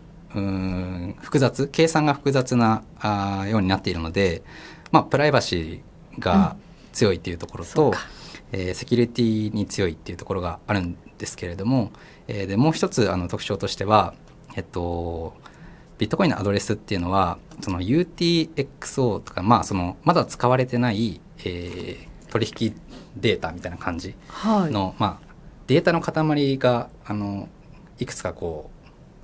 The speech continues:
Speaker 1: う、まとまって、
Speaker 2: うん。
Speaker 1: あの、残高が成り立っていて、このユーティーエックスワンが三ビットコイン、ユーティーエックスオーツーが五ビットコイン、ユーティーエックスオースリーが二ビットコインで、これ合計して、まあ、残高十ビットコインですっていうふうに、ま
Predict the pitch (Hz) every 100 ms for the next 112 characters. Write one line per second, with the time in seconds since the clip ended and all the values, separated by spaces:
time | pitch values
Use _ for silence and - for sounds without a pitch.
0 | - - 104 - 120 123 - - - -
1 | 175 185 180 90 85 87 104 98 95 92
2 | 92 90 90 - - 82 - 98 - -
3 | - - - - 117 123 156 156 170 165
4 | - 160 151 147 - 139 95 - - -
5 | - - - 104 90 - 107 104 104 -
6 | 90 80 90 120 131 135 - 123 - 131
7 | 92 80 90 90 - 90 - 90 78 -
8 | - - - 117 143 135 - 131 - 139
9 | 107 117 95 92 101 - - 90 101 160
10 | - 123 131 139 160 151 - 185 113 98
11 | 101 101 98 95 95 92 87 - 95 85
12 | 80 - - - - - - 90 101 85
13 | 80 - 101